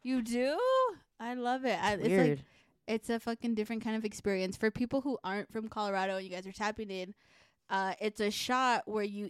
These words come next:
Speaker 1: eat this middle of the flower. I can't think of the flower name right now, but you eat the center of it, chew the fuck out of it, and your tongue gets, like, this tingly, numbing kind of sensation. Then you lick the rim of the shot, which is Pop Rocks,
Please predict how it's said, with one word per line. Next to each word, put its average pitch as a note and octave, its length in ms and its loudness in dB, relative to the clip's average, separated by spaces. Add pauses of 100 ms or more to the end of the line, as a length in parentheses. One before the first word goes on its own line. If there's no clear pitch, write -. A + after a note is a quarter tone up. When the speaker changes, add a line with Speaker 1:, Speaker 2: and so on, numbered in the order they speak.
Speaker 1:
eat A3+ 260 -6
this A3+ 200 -2
middle G#3+ 280 0
of A3+ 80 -2
the A#3+ 60 -6
flower. F#3 440 2
I F3+ 120 0
can't G#3+ 220 -2
think A#3 120 0
of A3+ 60 2
the G#3+ 60 -8
flower F#3+ 300 -4
name F3+ 220 0
right F3 140 -2
now, E3+ 180 -2
but F3+ 160 0
you F#3+ 180 -6
eat G#3+ 200 -10
the A#3+ 80 -4
center G3+ 260 -6
of G3 80 -6
it, G3 160 -6
chew A#3 180 -6
the A#3 100 -4
fuck G#3+ 280 -8
out G#3+ 120 -4
of A3+ 120 -8
it, B3+ 200 -2 (340)
and G#3+ 160 -8
your A3 120 -4 (200)
tongue C4+ 360 -2
gets, A#3 220 -2
like, G#3+ 200 -4
this G#3+ 320 -4
tingly, A#3 600 -4
numbing G#3+ 420 -2
kind A3 220 -4
of G#3 80 -4
sensation. A#3 720 0 (400)
Then A3 180 -6
you G#3+ 140 -6
lick A#3 360 -4
the A#3+ 100 4
rim A#3 220 2
of B3 120 -4
the C4 80 -2
shot, G3+ 500 -2
which G#3 220 -6
is G#3 80 -10
Pop A3+ 340 0
Rocks, F3+ 560 0